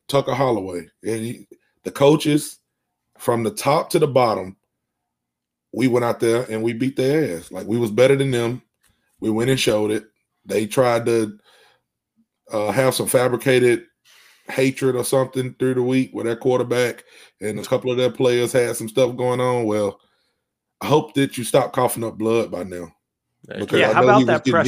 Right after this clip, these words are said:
Speaker 3: pressure on Colandrea?
Speaker 2: Tell me
Speaker 3: How
Speaker 2: about
Speaker 3: about
Speaker 1: Every
Speaker 3: that
Speaker 1: time he
Speaker 3: pressure?
Speaker 1: dropped back.
Speaker 2: Hey, Brian, real quick, before we, 'cause I, we're gonna hit the defense first. Y'all hold those thoughts in. Brian,
Speaker 1: Mm-hmm.
Speaker 2: you put something on here about the win itself, and I want you to explain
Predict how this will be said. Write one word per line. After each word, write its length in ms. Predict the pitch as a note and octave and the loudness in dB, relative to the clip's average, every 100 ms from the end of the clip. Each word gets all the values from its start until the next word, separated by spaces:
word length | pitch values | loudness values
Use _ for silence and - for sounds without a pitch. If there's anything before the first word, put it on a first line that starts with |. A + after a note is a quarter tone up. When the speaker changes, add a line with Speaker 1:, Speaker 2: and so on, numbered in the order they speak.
| A2+ | 2
Speaker 3:
pressure 160 | C#3+ | 0
on 120 | C3 | -4
Colandrea? 600 | C3 C3 B2+ A#2+ A2+ G2 F#2 _ | -8 -8 -8 -10 -12 -16 -18 _
Speaker 2:
Tell 180 | A#2+ A#2 | -2 0
me 80 | A#2 | 2
Speaker 3:
How 60 | |
Speaker 2:
about 60 | B2+ | 4
Speaker 3:
about 80 | E3+ | 6
Speaker 1:
Every 140 | E3 D#3+ | 6 4
Speaker 3:
that 100 | - | 4
Speaker 1:
time 200 | E3 E3+ | 2 2
he 80 | |
Speaker 3:
pressure? 20 | D#3+ | 4
Speaker 1:
dropped 260 | E3+ F3 | 4 4
back. 260 | F3 F#3 - - - - | 2 2 -2 -8 -12 -2
Speaker 2:
Hey, 140 | F3+ | 0
Brian, 400 | D#3 E3 F#3 F#3 | 2 4 4 4
real 180 | F#3 G3+ | 4 2
quick, 300 | G3 E3+ C3 | 2 -4 -4
before 300 | C3 - F3+ | -6 -4 -4
we, 80 | F3+ | -4
'cause 120 | D3 | 2
I, 60 | D3+ | 2
we're 240 | D#3 D#3+ | 2 0
gonna 140 | F3+ | 0
hit 100 | F3 | -2
the 60 | D3+ | -4
defense 400 | C#3 D3 C#3+ C3 | -6 -6 -4 -8
first. 240 | - A#2+ A2+ | -6 -8 -6
Y'all 120 | A2 | -8
hold 360 | - C#3+ C#3 | -4 -2 -2
those 220 | C3+ B2+ - | -2 -4 -6
thoughts 340 | C3 A#2+ - | -4 -4 -4
in. 220 | A#2 G#2+ | -12 -10
Brian, 320 | A#2 C#3 C#3 | -6 -6 -6
Speaker 1:
Mm-hmm. 80 | G#2 | -8
Speaker 2:
you 180 | A2 F#3+ | -10 -8
put 240 | - E3+ | -2 -2
something 320 | - C#3+ C3+ A#2+ | -2 -6 -6 -10
on 160 | A#2 | -10
here 140 | A#2 A2+ | -8 -8
about 440 | G#2 A2 G#2 A2+ | -6 -8 -8 -12
the 60 | G#2+ | -14
win 260 | G#2 G2+ | -12 -14
itself, 440 | G2+ - G2+ F#2+ G#2 | -14 -14 -12 -12 -12
and 80 | |
I 20 | A2 | -10
want 240 | A2+ A2 | -10 -12
you 60 | A#2+ | -12
to 100 | G#2+ | -14
explain 680 | - - A2+ G#2+ G#2+ G2+ | -16 -18 -14 -12 -12 -16